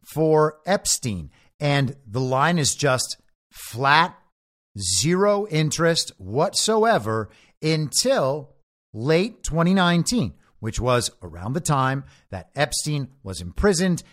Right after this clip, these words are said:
and then, quote unquote, committed suicide in prison. So obviously, as you might imagine, the searches for Epstein would peak throughout that period. And then the trend line basically goes back to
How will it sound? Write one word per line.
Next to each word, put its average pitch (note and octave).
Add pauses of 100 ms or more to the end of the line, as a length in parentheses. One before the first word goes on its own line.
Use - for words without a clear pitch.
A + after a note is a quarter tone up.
(180)
and C#3+
then, C#3
quote D3
unquote, C3+ (200)
committed C#3
suicide C3
in C3
prison. G#2 (240)
So -
obviously, A2+
as C#3+
you C#3
might A#2
imagine, A2+ (300)
the C#3+ (180)
searches E3+
for C3+
Epstein E3+ (220)
would A2
peak E3+ (240)
throughout D3
that C#3
period. C#3 (360)
And D#3+
then C#3+
the E3+
trend B2
line B2
basically C#3
goes C3+
back B2
to D3